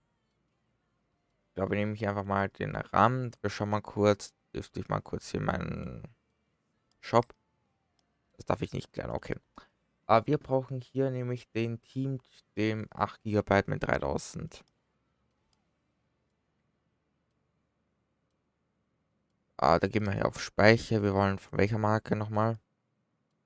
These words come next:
Team Group. Ein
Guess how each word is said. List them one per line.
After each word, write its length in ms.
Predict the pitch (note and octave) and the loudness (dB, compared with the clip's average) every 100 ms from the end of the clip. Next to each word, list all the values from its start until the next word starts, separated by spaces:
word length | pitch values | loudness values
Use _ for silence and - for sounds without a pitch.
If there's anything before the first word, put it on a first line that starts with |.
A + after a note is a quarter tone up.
| _ _ _ _ _ _ _ | _ _ _ _ _ _ _
Team 180 | - F#2+ | -4 -4
Group. 460 | - - A2 A2+ - _ _ _ _ _ _ _ _ - | -4 0 2 2 -4 _ _ _ _ _ _ _ _ -6
Ein 200 | F#2 | -6